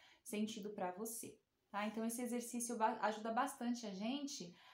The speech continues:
a definir mesmo os objetivos, o que a gente tá buscando, onde a gente parou,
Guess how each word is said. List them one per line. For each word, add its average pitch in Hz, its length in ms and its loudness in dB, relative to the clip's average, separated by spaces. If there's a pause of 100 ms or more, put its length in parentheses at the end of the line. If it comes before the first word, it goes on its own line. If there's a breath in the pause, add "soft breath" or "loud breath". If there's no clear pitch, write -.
(500 loud breath)
a 254 120 8
definir 339 580 2
mesmo 240 300 6
os 214 80 4
objetivos, 233 680 0
o 226 60 -2
que 220 100 -4
a 202 40 0
gente 202 220 -6
tá 202 100 2
buscando, 220 920 4 (240 loud breath)
onde 233 320 6
a 214 60 4
gente 214 280 2
parou, 208 640 4